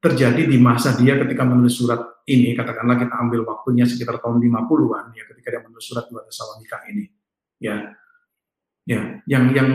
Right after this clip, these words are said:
ketiga, Paulus memang mengindikasikan bahwa ciri utama manusia durhaka ini pengakuannya akan status ilahi dan merasa layak untuk disembah sebagai,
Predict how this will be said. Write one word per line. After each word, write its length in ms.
ketiga, 400
Paulus 320
memang 400
mengindikasikan 800
bahwa 400
ciri 320
utama 560
manusia 400
durhaka 400
ini 160
pengakuannya 720
akan 160
status 560
ilahi 400
dan 320
merasa 400
layak 320
untuk 320
disembah 400
sebagai, 720